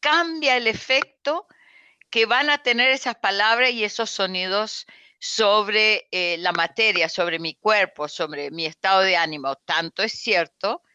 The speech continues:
que cuando terminamos de hacer una meditación como esas de Osho, salimos aliviados, no pesados. O sea, lo que cambia, eh, y es muy interesante, es la conciencia.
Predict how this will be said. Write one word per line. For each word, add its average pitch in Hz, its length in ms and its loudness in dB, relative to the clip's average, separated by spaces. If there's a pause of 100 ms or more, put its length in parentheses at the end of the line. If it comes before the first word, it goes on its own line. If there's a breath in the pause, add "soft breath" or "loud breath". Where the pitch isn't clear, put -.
(520)
que 185 160 -4
cuando 156 300 0
terminamos 175 640 0
de 208 80 4
hacer 233 280 2
una 160 180 0
meditación 151 720 -2
como 185 240 0
esas 175 380 0
de 196 140 0
Osho, 226 560 2 (640 loud breath)
salimos 233 520 0
aliviados, 185 1080 0 (160)
no 247 460 2 (500)
pesados. 139 840 -4 (360 loud breath)
O 214 160 0
sea, 254 300 0
lo 214 240 0
que 202 260 -6
cambia, 277 640 0 (1040)
eh, 156 180 -2
y 165 180 -6
es 170 80 -4
muy 220 240 -4
interesante, 156 760 -6
es 196 80 -4
la 208 140 0
conciencia. 127 920 -4